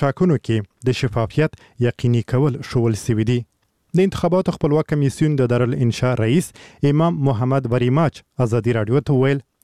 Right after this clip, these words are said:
که د ټکنالوژۍ د کارونې په باب تخنیکي څېړنې ژر بشپړې نه سي، ورسره به انتخابات هم په روان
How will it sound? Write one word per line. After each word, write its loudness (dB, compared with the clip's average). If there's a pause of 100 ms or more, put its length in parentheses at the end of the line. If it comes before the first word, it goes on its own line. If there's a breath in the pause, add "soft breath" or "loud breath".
(120)
که 4
د 4
ټکنالوژۍ 2
د 0
کارونې 0
په -2
باب 0
تخنیکي 0
څېړنې -2
ژر 2
بشپړې 0
نه 4
سي، 2 (400 loud breath)
ورسره 0
به 2
انتخابات -2
هم 0 (120)
په -2
روان 2